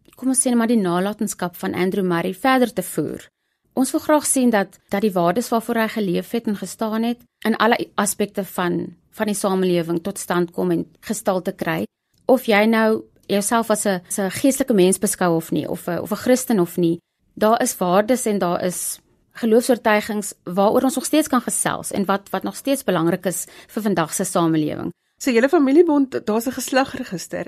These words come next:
Speaker 2: en daar's 'n grondwet.
Speaker 1: Dis reg, ja. Die geslagsregister is 'n, is 'n groot job. As jy deel is van die Murray familie of jy dink jy's dalk deel van die Murray familie, maak asseblief met ons kontak,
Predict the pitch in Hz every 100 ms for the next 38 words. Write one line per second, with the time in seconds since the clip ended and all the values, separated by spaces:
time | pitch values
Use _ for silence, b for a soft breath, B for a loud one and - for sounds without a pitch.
0 | - 196 208 196 190 - 202 180 175 _
1 | _ - - 277 262 202 - 139 _ _
2 | 214 - 202 196 185 190 160 175 180 -
3 | - 240 240 247 226 226 214 214 - 180
4 | - 180 156 - _ _ _ - 196 185
5 | - 247 185 165 180 - _ _ 196 -
6 | 196 202 175 190 247 262 - 208 196 175
7 | 175 175 170 160 220 - 170 175 160 180
8 | 262 247 - 170 170 165 156 160 170 165
9 | 160 170 - 175 160 170 294 _ _ 214
10 | 220 240 240 185 202 202 214 180 - 190
11 | 180 175 233